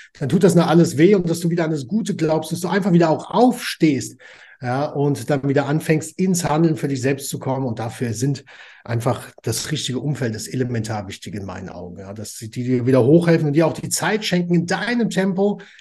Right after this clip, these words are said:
deine Schritte auch wieder zu machen, weil je-, für jeden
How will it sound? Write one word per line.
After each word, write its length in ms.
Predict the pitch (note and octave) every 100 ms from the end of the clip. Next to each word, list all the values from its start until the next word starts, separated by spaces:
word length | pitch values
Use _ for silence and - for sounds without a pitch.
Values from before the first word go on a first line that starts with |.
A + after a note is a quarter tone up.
| _ -
deine 260 | D3+ E3+
Schritte 320 | D3+ - G#3 B2+
auch 120 | A#2
wieder 200 | A#2+ A#2
zu 180 | - A#2+
machen, 280 | B2 B2
weil 200 | B2+ C3+
je-, 160 | A#2+ C#3
für 140 | D#3+
jeden 540 | C#3 D3 F3+ A3+ G#3